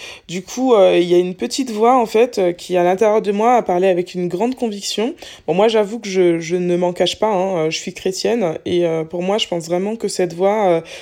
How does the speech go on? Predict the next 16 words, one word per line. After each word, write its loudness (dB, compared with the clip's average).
c'était -4
une -2
voix 0
qui -10
venait 0
d'en 2
haut. 2
Et, 6
euh, 2
du -8
coup, 0
euh, 8
cette 0
voix 4
m'a 2
dit -4